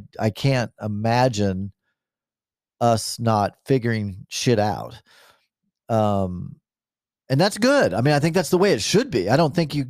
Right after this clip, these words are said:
should go into any relationship going, "Yeah, you know, I just don't know." <laughs> I mean, you know, I, I feel like,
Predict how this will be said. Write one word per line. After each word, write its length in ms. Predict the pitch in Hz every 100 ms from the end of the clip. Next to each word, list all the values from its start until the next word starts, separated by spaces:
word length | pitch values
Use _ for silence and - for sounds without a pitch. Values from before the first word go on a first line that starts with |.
| 120
should 240 | 110 131 117
go 180 | 165
into 180 | 151 127
any 180 | 151 208
relationship 560 | 127 113 - 101 113 95
going, 240 | 104 95
"Yeah, 260 | 110 123 135
you 160 | 127
know, 140 | 127 127
I 80 | 127
just 260 | 120 -
don't 260 | 123 120 110
know." 140 | 120 - - -
<laughs> 280 | 170 143 -
I 60 | 196
mean, 280 | 151 214 156 190 143
you 100 | 185
know, 300 | 160 123 135 _ _ -
I, 380 | 139 143 139 139 _
I 340 | - 131 135 131 _ -
feel 240 | 170 165
like, 180 | 135